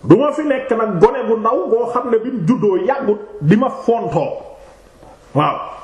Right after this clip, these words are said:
même bu dee gouverneur la ma ne, "Eh boy." Neewu ko boy, ah. Neewu ko boy, ndax boo nee boy, boo moywul yow keroog la lay liquider.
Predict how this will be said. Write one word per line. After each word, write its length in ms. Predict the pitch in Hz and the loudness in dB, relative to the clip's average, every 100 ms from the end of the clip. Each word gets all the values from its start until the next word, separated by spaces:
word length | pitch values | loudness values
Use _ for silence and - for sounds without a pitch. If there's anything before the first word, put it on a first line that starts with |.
| - 107 | -12 2
même 260 | 208 277 | 2 2
bu 80 | 269 | 0
dee 160 | 262 240 170 | 2 0 2
gouverneur 480 | 226 254 208 214 175 | 2 2 0 0 2
la 80 | 160 | 0
ma 220 | 147 214 | 0 0
ne, 120 | 226 156 - - | 0 -2 -8 0
"Eh 220 | 180 226 208 156 | 4 4 2 0
boy." 320 | 220 233 285 - - - - - - - - - - - - | 0 0 -4 -8 -14 -20 -20 -20 -20 -20 -20 -20 -20 -20 -10
Neewu 280 | 95 147 214 294 | 0 2 2 -2
ko 80 | 339 | 0
boy, 260 | 440 480 | 0 0
ah. 220 | 330 466 - - - - - - - - - - - - - - - - - - - - - - - - - | -2 -4 -6 -12 -18 -20 -20 -20 -20 -20 -20 -20 -20 -20 -20 -20 -20 -20 -20 -20 -20 -20 -20 -20 -20 -20 -2
Neewu 340 | 131 190 226 220 | 2 2 2 0
ko 120 | 226 | 0
boy, 420 | 175 147 247 285 233 147 - - - | 0 2 2 0 -4 -8 -14 -20 -8
ndax 200 | 131 185 160 | -2 0 2
boo 200 | 190 320 | 2 2
nee 200 | 277 220 | 0 0
boy, 460 | 175 143 170 269 - - - - - - - _ - - | -2 2 2 2 -2 -8 -16 -20 -20 -20 -20 _ -20 0
boo 180 | 165 202 | 2 2
moywul 380 | 196 185 165 | 2 2 2
yow 160 | 190 196 | 2 0
keroog 280 | 196 196 180 | 0 0 0
la 80 | 175 | 2
lay 140 | 165 | 2
liquider. 400 | 160 160 147 - | 2 0 0 -2